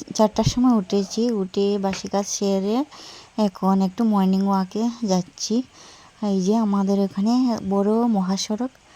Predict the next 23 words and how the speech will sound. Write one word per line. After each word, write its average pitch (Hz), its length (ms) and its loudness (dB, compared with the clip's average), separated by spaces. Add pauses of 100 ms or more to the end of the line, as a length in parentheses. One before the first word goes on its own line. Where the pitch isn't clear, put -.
(160)
রাস্তা 196 520 -2
বনছে 196 420 -2 (140)
নতুন। 196 320 -4 (1400)
এই 190 180 -4
যে 196 200 -2
দেখো, 202 340 -2 (1080)
তোমরা 202 460 0
যারা 196 360 2
কাছের 196 440 -4
বন্ধু 190 400 -2
আছো, 185 240 -2 (100)
তোমরা 196 220 -2
তো 226 180 -6
দেখছোই, 185 880 -4 (120)
দেখোই 185 340 -2 (460)
সবসময়। 190 560 -4
যারা 185 260 0 (440)
দূরের 202 360 4
বন্ধু 190 480 0
আছো, 202 300 2 (200)
তোমাদের 202 440 -2
দেখাচ্ছি। 190 640 -6
দেখো, 208 400 -4